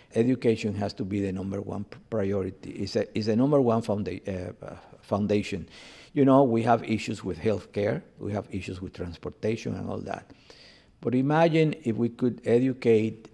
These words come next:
our people so they can get good jobs. They wouldn't have to depend on Medicare, Medicaid, uh, and subsidies and welfare in order to, to subsist.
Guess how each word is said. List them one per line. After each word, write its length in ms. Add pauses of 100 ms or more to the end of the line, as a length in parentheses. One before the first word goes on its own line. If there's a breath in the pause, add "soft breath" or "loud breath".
our 140
people 560 (240)
so 140
they 160
can 240
get 260
good 240
jobs. 480 (280 soft breath)
They 100
wouldn't 260
have 260
to 120
depend 540
on 140
Medicare, 600
Medicaid, 800 (340 loud breath)
uh, 400
and 240
subsidies 920
and 200
welfare 680
in 140
order 260
to, 360 (160)
to 100
subsist. 680